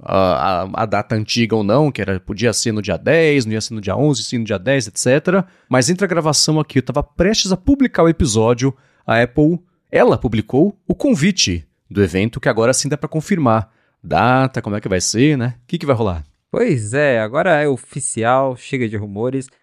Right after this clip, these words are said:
Speaker 2: A Apple confirmou que o evento será no dia nove de setembro. E como a gente já comentou aqui durante todo o episódio, em outros episódios, são esperados os iPhone dezesseis, né, os quatro modelos de iPhone dezesseis, Apple Watch novo, AirPods quatro.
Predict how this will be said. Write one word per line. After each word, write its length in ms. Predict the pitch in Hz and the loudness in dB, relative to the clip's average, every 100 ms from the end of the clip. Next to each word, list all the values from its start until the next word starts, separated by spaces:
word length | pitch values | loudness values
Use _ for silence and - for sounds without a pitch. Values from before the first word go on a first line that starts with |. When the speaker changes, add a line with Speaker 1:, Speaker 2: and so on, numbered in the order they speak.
| _ | _
Speaker 2:
A 160 | - 123 | 0 2
Apple 320 | 151 160 147 - | 2 0 -4 -2
confirmou 640 | 180 240 233 208 147 180 | 0 0 2 0 0 -4
que 180 | - 170 | -4 -6
o 80 | 175 | -4
evento 500 | 156 131 160 170 175 | -2 -2 -4 -6 -8
será 520 | - - 196 131 143 | -8 -6 0 0 0
no 120 | 147 123 | -4 -8
dia 460 | 113 123 123 127 _ _ | -6 -4 -6 -8 _ _
nove 500 | 117 117 170 247 233 | -10 0 2 4 0
de 140 | 190 196 | -6 -6
setembro. 680 | 196 170 147 151 160 170 - _ _ _ - | -6 -4 -4 -4 -4 -6 -8 _ _ _ -10
E 180 | 240 240 | -6 -4
como 300 | 147 123 110 | -2 -2 -4
a 60 | |
gente 280 | 107 104 101 | -6 -10 -10
já 160 | 98 95 | -8 -8
comentou 460 | 110 101 92 107 | -10 -10 -8 -6
aqui 260 | 98 - 104 | -6 -6 -8
durante 340 | 98 98 95 | -8 -12 -12
todo 160 | 104 90 | -12 -12
o 20 | |
episódio, 480 | 82 101 131 107 110 | -10 -2 0 0 -4
em 40 | |
outros 200 | 107 - | -14 -16
episódios, 480 | 95 107 135 143 160 _ _ _ _ _ _ | -12 -2 0 0 -6 _ _ _ _ _ _
são 300 | - 190 175 | -4 -2 0
esperados 800 | 160 156 131 110 101 101 104 - | 0 2 4 4 0 -10 -14 -8
os 320 | 160 185 131 | 0 2 2
iPhone 540 | 120 110 - 110 104 98 | -2 -4 -8 -8 -6 -8
dezesseis, 640 | 98 98 98 - 120 110 | -10 -12 -8 -2 -2 -4
né, 80 | 98 | -10
os 100 | 92 | -12
quatro 320 | - 101 - | -4 -4 -4
modelos 280 | 104 101 101 | -14 -12 -10
de 80 | 104 | -12
iPhone 180 | - 98 | -14 -14
dezesseis, 580 | 95 - 190 185 123 | -10 -4 0 0 2
Apple 300 | 120 110 - | 2 0 -2
Watch 400 | 101 101 101 - | -6 -4 -6 -6
novo, 480 | 143 180 208 175 190 - | -6 0 0 -2 -8 -4
AirPods 720 | 208 202 147 - 120 113 - | 0 0 -2 -2 -2 -2 -6
quatro. 560 | - 113 127 - 156 | 0 0 0 -4 -10